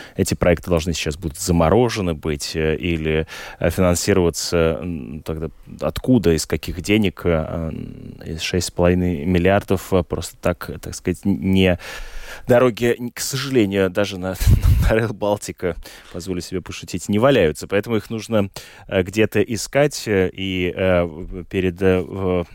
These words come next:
нашим бюджетом сейчас стоят очень серьезные вызовы. Непонятно, где эти деньги можно было бы,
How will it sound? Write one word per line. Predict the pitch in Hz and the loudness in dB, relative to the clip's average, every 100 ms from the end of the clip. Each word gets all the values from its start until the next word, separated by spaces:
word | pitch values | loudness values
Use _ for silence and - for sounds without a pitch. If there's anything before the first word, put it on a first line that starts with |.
| - | -8
нашим | 104 95 - 95 | -4 -2 -2 -4
бюджетом | 85 95 123 131 107 | -2 0 2 0 -2
сейчас | - 92 - | -6 -6 -6
стоят | - 90 - | -4 -4 -4
очень | 90 - | -8 -8
серьезные | - 95 87 80 85 | -4 0 0 2 -2
вызовы. | 101 120 101 85 85 | -2 -4 -2 -2 -2
Непонятно, | 92 87 82 85 90 87 | -4 -4 -2 -2 -2 -4
где | 80 90 87 | -4 -2 -2
эти | - 85 - - | -2 -4 -4 -6
деньги | - 87 85 80 80 | -4 0 0 0 -2
можно | - 87 82 90 82 | 0 -2 0 2 2
было | 82 87 80 | 0 0 0
бы, | 73 85 78 | 2 2 2